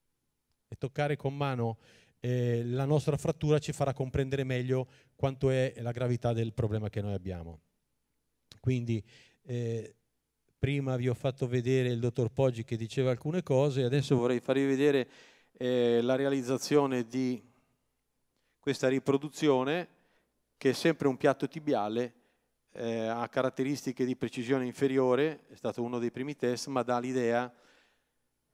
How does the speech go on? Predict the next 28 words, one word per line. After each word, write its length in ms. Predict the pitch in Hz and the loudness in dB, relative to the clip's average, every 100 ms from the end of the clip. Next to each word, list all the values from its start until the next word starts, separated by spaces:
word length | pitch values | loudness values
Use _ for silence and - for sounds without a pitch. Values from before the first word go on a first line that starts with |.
| _ _ _ | _ _ _
della 380 | 120 123 123 120 | 0 0 2 0
realizzazione. 1200 | 120 131 131 123 127 - 143 135 127 113 - - - _ _ _ _ _ _ _ _ - | 0 -2 -4 -4 -4 4 4 4 0 -6 -10 -20 -20 _ _ _ _ _ _ _ _ -2
Ecco, 220 | 139 139 | 0 4
quello 200 | 196 202 | 6 6
che 120 | 165 | 6
vi 80 | 151 | 2
ho 40 | |
fatto 260 | - 165 160 | 2 2 4
vedere 280 | 156 170 151 | 4 4 2
in 100 | 127 | 4
pochi 240 | 151 165 | 2 2
secondi, 720 | 165 165 151 143 143 151 156 | -2 4 4 4 4 2 2
eh, 240 | 127 127 | 0 0
sono 240 | 120 131 135 | 0 -2 -4
sei 300 | - - 135 | -6 0 4
ore 180 | 131 127 | 4 4
di 120 | 120 | 0
lavoro, 520 | 113 104 104 104 101 _ _ _ _ _ - | 0 0 -2 -4 -8 _ _ _ _ _ 6
però 500 | 147 143 160 - _ _ _ - | 8 10 8 -2 _ _ _ -8
lanciato 520 | 120 135 - 170 - | -6 -4 4 4 8
alla 160 | 151 170 | 6 6
sera, 480 | - 135 123 139 147 | 4 4 4 2 -2
al 140 | 120 | -6
mattino 400 | 120 127 120 123 | -6 -4 -4 -4
mi 100 | 135 | -2
trovo 260 | 123 113 120 | 2 2 4
l'osso 300 | 107 - 123 | 0 -2 -6
pronto. 560 | - 95 107 - 76 | -4 -6 -6 -14 -18